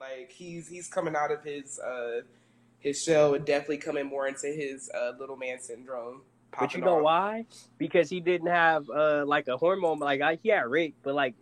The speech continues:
Speaker 2: like,
Speaker 1: Yeah.
Speaker 2: Rick don't be around like that.
Speaker 1: <laughs> Well, he had the hate, he had the hate worm, and he had, uh,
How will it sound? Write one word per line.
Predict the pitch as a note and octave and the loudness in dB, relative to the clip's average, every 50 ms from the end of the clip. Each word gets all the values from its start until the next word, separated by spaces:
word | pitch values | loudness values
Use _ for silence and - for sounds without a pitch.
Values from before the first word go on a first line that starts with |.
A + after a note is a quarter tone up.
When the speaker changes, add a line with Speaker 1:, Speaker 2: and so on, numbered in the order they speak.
| _ - | _ -8
Speaker 2:
like, | C#3+ C#3 D3+ - - A3 | -4 -2 0 0 6 6
Speaker 1:
Yeah. | A3+ - | 6 6
Speaker 2:
Rick | - - | 6 4
don't | - D#3+ D3+ C#3+ | 4 2 2 4
be | C#3 C3 | 4 4
around | B2 A#2 A#2+ A#2+ A#2+ A#2+ A#2+ | 4 4 2 2 2 2 2
like | A2+ A2+ A#2+ B2 | 0 -2 -2 0
that. | A#2+ A#2+ A#2 - - - - | 0 0 0 -2 -4 -8 -10
Speaker 1:
<laughs> | - - - | -10 0 4
Well, | - F#3+ | 6 8
he | A3 D#4 C#4+ | 8 8 8
had | C#4+ C4 B3+ - | 6 4 4 2
the | A#3 | -2
hate, | A3 A#3 B3 A#3 A#3+ B3+ - - | -4 -2 -2 -2 -2 -4 -8 -12
he | G#3+ A3+ A#3+ | -8 -6 -4
had | G#3+ G3+ G3+ F#3 | -4 -4 -4 -8
the | F#3 | -10
hate | G3+ G#3+ G3+ G3+ G#3 G#3 G#3 | -10 -8 -8 -10 -10 -10 -8
worm, | G#3+ G#3+ A3 A3 A3 A3 A3 A3 A3 - - | -6 -6 -4 -4 -4 -6 -6 -8 -8 -10 -10
and | D#3+ E3+ F3 F3+ | -10 -10 -10 -10
he | F3+ F3+ F#3 | -14 -14 -14
had, | F#3+ F3 E3+ E3+ E3+ E3 E3 D#3+ D#3+ D#3 D#3 D3+ | -12 -10 -10 -8 -8 -8 -10 -10 -10 -12 -12 -14
uh, | - - D3 D3+ D3+ D3 C#3+ C#3 C3+ C3 B2+ B2+ C3 | -16 -16 -14 -14 -14 -14 -14 -14 -14 -14 -14 -16 -18